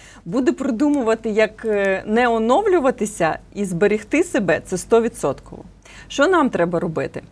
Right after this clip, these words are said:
Конституційні зміни — це, е, певні такі загальні положення, які розвиваються в законодавстві. От разом з конституційними змінами була прийнята нова редакція закону про судоустрій і статус суддів.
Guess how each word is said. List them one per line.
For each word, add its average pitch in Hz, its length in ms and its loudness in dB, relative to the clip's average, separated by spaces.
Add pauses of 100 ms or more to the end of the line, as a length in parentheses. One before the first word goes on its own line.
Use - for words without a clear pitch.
(320)
Конституційні 294 680 2
зміни — 330 420 4
це, 302 260 2 (240)
е, 208 220 0
певні 247 460 4
такі 247 240 0
загальні 233 540 2
положення, 156 600 -4 (140)
які 247 280 2
розвиваються 233 680 -2
в 208 40 -10
законодавстві. 190 840 -6 (440)
От 202 160 -4
разом 262 280 2
з 339 60 -10
конституційними 247 840 -2
змінами 294 520 0 (220)
була 220 300 4
прийнята 254 460 0
нова 208 320 2
редакція 208 640 0
закону 202 440 -4
про 190 160 -6
судоустрій 190 640 -2
і 180 40 0
статус 196 460 -4
суддів. 131 300 -6